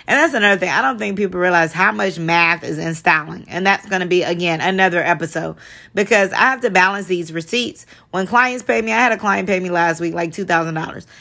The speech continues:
I had to divide up that two thousand, like, how much of this goes to a boutique?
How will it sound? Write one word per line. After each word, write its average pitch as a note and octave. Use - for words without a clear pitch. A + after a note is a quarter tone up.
I A3+
had B3
to A3
divide F#3+
up E3+
that E3+
two F#3+
thousand, F3
like, E3+
how G3
much A#3+
of A3
this G3+
goes F3
to F3+
a E3
boutique? A#3+